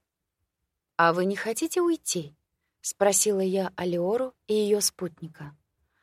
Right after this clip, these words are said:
«Мы давно уже не были в цирке, так что пока еще посидим тут», — ответил с улыбкой ее жених, и Алиора хихикнула, прикрывшись веером. «Передавай привет Эмилии.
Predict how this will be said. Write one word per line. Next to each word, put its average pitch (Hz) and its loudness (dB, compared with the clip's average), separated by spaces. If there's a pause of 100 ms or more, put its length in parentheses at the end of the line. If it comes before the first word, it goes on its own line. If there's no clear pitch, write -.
(440)
«Мы 208 4
давно 196 6
уже 220 2
не 247 2
были 269 2
в - -8
цирке, 202 -6 (300)
так 208 6
что - 2
пока 208 6
еще 208 4
посидим 269 0
тут», — 147 -6 (340)
ответил 196 4
с - -6
улыбкой 185 0
ее 175 2
жених, 170 -4 (320)
и 262 -4
Алиора 240 4
хихикнула, 165 -6 (240)
прикрывшись 175 -6
веером. 160 -4 (1400)
«Передавай 196 8
привет 240 6
Эмилии. 202 2